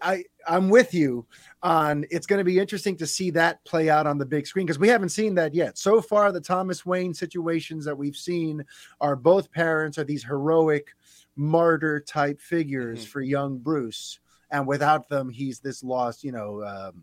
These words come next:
Speaker 1: you know, lost creature, so to speak. But this time we're gonna find out perhaps that the Waynes, uh, you know, uh, uh, have somehow contributed to the endless corruption of Gotham.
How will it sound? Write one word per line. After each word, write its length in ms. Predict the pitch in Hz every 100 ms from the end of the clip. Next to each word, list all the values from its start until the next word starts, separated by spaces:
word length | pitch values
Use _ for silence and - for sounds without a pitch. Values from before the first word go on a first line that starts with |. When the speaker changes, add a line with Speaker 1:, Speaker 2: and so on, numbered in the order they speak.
| _
Speaker 1:
you 100 | 127
know, 100 | 82 -
lost 300 | 107 104 -
creature, 380 | - 95 92 85 _ _ _
so 180 | - 110
to 80 |
speak. 340 | 92 - 101 _ - - -
But 140 | - 151
this 200 | 190 190
time 280 | 180 175 160
we're 120 | 156
gonna 180 | 156 151
find 380 | - 160 147
out 200 | 147 151
perhaps 500 | 147 139 123 127 127
that 180 | - 135
the 100 | 139
Waynes, 840 | 127 143 156 151 147 131 113 - -
uh, 440 | 139 127 120 117 117
you 100 | 147
know, 200 | 104 92 _ - - -
uh, 100 | 143
uh, 120 | 147 147
have 220 | 151 151
somehow 540 | - 196 196 165 175
contributed 1040 | 175 165 143 - 202 175 165 127 117 104 - - - _
to 140 | -
the 220 | 147 147 -
endless 440 | 156 160 151 143
corruption 640 | - - 151 160 147 139 123
of 120 | 117
Gotham. 440 | 131 135 - 85